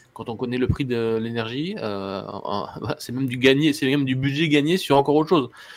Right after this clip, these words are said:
Donc en fait, c'est, euh, c'est le serpent qui se mord la queue en fait. C'est, euh, alors certes, les plus gros gains en F un, ça a toujours été l'aéro, euh, mais voilà, ça n'empêchera pas, euh,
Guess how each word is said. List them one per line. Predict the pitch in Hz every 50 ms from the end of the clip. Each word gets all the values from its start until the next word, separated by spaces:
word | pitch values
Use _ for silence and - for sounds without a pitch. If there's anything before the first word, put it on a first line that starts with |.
| - - -
Donc | 135 127 127
en | 127 123
fait, | 117 - 175 175
c'est, | - - - 120 117 110
euh, | 107 104 104 104 101 101 104 _ _ _ _ - _ _ _ _ -
c'est | - - 139
le |
serpent | 127 - 156 139 170 160
qui | 139 151
se | 139 -
mord | 160 151 156
la | 160 160
queue | - 202
en | 180 143
fait. | - 110 - - -
C'est, | - - 110 104 104
euh, | 98 95 95 -
alors | - - - - -
certes, | - - 180 - - - -
les | 117 120
plus | 117 - 143 147
gros | 127 127 143 143
gains | 135 147 151 147
en | 131 113 110 113
F | 104 - -
un, | 135
ça | 120 - 98
a | 95
toujours | - - 101
été | 95 - 98
l'aéro, | 95 98 101 110 143 196 - - _ _ _ _ _ _ _ _ - _ _ _ -
euh, | 98 95 95 90 87 87 92
mais | 98 104 120 165 220 269 269 226
voilà, | 139 101 98 135 196 196
ça | - -
n'empêchera | 98 95 - 90 - - 90
pas, | 85 - 123 156
euh, | 160 147 120 110 104